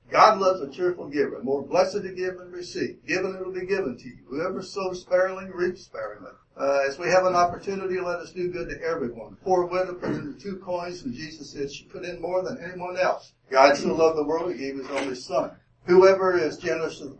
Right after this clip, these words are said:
poor lends to the Lord. Whoever gives to the poor will not want, but he who hides his eyes will get many a curse. And the one I like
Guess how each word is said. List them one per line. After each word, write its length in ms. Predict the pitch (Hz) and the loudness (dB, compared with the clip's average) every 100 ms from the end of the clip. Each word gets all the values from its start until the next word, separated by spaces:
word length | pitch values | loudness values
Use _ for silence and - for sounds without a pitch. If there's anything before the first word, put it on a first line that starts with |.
| - | -12
poor 360 | 175 165 208 - 123 | -6 -6 -6 -10 -8
lends 460 | 139 151 156 147 - | 2 4 2 -4 -12
to 100 | 151 | -12
the 120 | 160 | -10
Lord. 320 | 170 190 - - - | -4 -4 -4 -12 -4
Whoever 440 | 151 165 175 180 | 2 4 4 2
gives 280 | 175 175 - | 0 -2 -2
to 80 | 180 | -10
the 80 | - | -12
poor 380 | - 349 349 370 | -8 -4 -2 -2
will 140 | - | -4
not 280 | 233 - 127 | -2 -2 2
want, 360 | 180 - - - _ | 2 2 0 -12 _
but 180 | - - | -18 -16
he 340 | - 180 202 208 | -6 -2 -2 -4
who 220 | - 147 | -6 -6
hides 460 | - 160 156 147 127 | 2 6 6 4 -8
his 200 | 120 113 | -12 -4
eyes 560 | 151 156 - - - - | -2 0 -4 -8 -18 -20
will 180 | 117 | -14
get 160 | 233 - | -12 -10
many 260 | 269 - 156 | -8 -8 -8
a 80 | |
curse. 500 | - - - - - - - | -12 -6 -6 -6 -18 -20 -16
And 140 | - - | -6 0
the 60 | |
one 240 | 127 160 160 | 8 10 12
I 160 | 170 | 10
like 320 | - 110 104 | 10 8 6